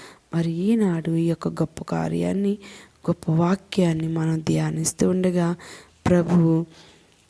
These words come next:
దేవుని సేవ చేశారు, మానవ సేవ చేశారు, తన సేవ చేసుకున్నారు. అదేవిధంగా పరమ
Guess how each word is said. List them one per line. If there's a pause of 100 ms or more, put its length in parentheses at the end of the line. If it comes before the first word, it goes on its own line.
దేవుని
సేవ (140)
చేశారు, (880)
మానవ
సేవ (120)
చేశారు, (1120)
తన
సేవ (140)
చేసుకున్నారు. (540)
అదేవిధంగా (680)
పరమ